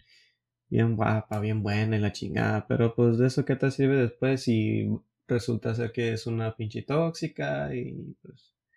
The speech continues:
o sea, no, no, no tiene caso. O sea, ya conforme, claro, o sea, no tiene nada malo de conseguirla, pero, pues, eh,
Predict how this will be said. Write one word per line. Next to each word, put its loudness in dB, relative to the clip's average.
o -20
sea, -2
no, 0
no, 2
no 0
tiene 0
caso. -4
O -20
sea, -10
ya -2
conforme, 2
claro, 2
o -10
sea, -2
no 2
tiene 6
nada 6
malo 0
de -2
conseguirla, 0
pero, 2
pues, 0
eh, 2